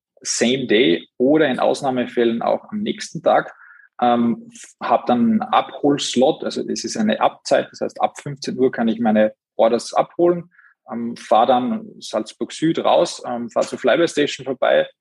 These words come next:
und ein Mitarbeiter, Mitarbeiterin übergibt den Einkauf dann in einer Tüte, in einem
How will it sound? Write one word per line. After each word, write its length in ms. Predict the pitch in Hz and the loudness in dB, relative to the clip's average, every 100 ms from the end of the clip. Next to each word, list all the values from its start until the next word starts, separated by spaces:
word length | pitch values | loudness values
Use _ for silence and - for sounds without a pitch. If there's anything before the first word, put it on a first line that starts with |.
| _ _ - | _ _ -6
und 320 | 127 123 113 | -4 -2 -4
ein 100 | 113 | -4
Mitarbeiter, 520 | 135 139 131 120 123 | -2 0 2 2 0
Mitarbeiterin 720 | 123 120 127 123 123 117 120 | -6 -2 0 0 0 -2 -4
übergibt 500 | 123 117 110 123 123 | -2 -2 -2 -4 -4
den 80 | 120 | -4
Einkauf 440 | - 107 104 107 - | -4 -4 -4 -4 -4
dann 320 | 50 50 - - | -6 -6 -14 -8
in 200 | 110 107 | -6 -4
einer 240 | 101 101 | -4 -2
Tüte, 320 | - 131 131 | 0 0 2
in 120 | 113 | 0
einem 340 | 104 101 98 | 0 -4 -8